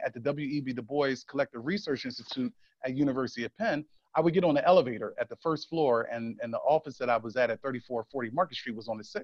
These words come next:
seventh floor. Uh, white people would get on the elevator and they would say, "Hey, wow, you're tall. Do you play basketball?" And my racial protective factor was, "No, I'm into equestrian."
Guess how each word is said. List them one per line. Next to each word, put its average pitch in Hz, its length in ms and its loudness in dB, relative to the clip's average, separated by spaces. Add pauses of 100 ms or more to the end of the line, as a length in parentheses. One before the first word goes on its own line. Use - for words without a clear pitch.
(120)
seventh 202 360 2
floor. 110 280 -4 (600)
Uh, 127 160 2
white 156 280 6
people 190 220 0
would 160 100 2
get 165 120 0
on 165 100 4
the 147 80 2
elevator 151 420 4
and 135 80 0
they 143 100 0
would 135 120 -4
say, 135 400 4 (680)
"Hey, 165 360 6 (460)
wow, 339 220 6
you're 226 180 2
tall. 302 320 6
Do 139 140 -4
you 240 120 6
play 285 200 8
basketball?" 302 680 6 (180)
And 170 120 2
my 165 100 8
racial 185 380 4
protective 170 500 2
factor 143 340 4
was, 131 360 4 (480)
"No, 254 420 12
I'm 262 180 8
into 254 320 4
equestrian." 175 720 6